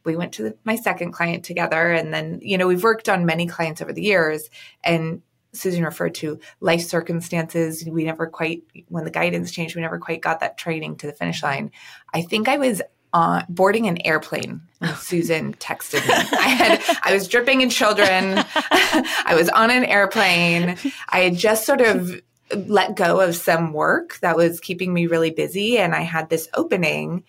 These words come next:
Speaker 1: and she had reached out to me before, and it just, it never worked to try and finish what we had started. And I said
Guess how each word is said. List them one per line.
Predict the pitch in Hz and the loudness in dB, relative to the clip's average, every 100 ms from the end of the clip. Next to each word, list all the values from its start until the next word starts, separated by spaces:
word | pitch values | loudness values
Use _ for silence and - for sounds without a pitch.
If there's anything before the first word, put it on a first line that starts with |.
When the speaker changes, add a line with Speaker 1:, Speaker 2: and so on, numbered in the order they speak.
| _ _ _ _ | _ _ _ _
Speaker 1:
and | 185 180 | -2 0
she | 180 302 | 0 -2
had | 269 | 0
reached | 247 - | -2 0
out | 208 | 0
to | - | 0
me | 185 | -4
before, | 175 170 240 | -4 -2 0
and | 208 | 0
it | 185 | -2
just, | 175 170 _ _ _ _ - - 196 | -8 -10 _ _ _ _ -18 -10 -8
it | 190 | -4
never | 214 233 | -2 0
worked | 185 175 220 - | 0 0 -2 -4
to | - | -12
try | - 180 | -10 -6
and | 170 | -6
finish | - 185 190 | -6 -6 -6
what | 180 | -6
we | 170 | -4
had | 160 - | -4 -4
started. | 185 185 202 202 | -2 0 0 0
And | - 170 | -2 -4
I | |
said | 170 180 | -4 -6